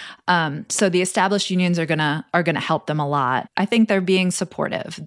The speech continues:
It, it's not antagonistic kind of relationship. It's more like, wow, this is inspiring to the established unions as much as it's inspiring to workers.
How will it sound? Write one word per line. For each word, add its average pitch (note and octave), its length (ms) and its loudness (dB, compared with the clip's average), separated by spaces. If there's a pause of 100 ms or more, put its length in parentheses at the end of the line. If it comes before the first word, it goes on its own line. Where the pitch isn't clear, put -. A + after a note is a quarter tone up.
It, - 240 -4
it's F3 220 0
not G3+ 340 2
antagonistic D#3+ 800 -2
kind D#3 180 -2
of D3+ 80 -4
relationship. D#3+ 540 0
It's - 160 -12
more E3 160 -2
like, D3+ 260 -6
wow, F#3 280 0
this F#3 180 -2
is G3 140 -2
inspiring E3+ 580 2
to - 100 -4
the E3+ 100 2
established D3+ 520 0
unions E3+ 400 0
as E3+ 140 -2
much E3 240 0
as D3+ 100 -4
it's - 180 -10
inspiring D3 680 0
to D3 300 -4
workers. - 680 -4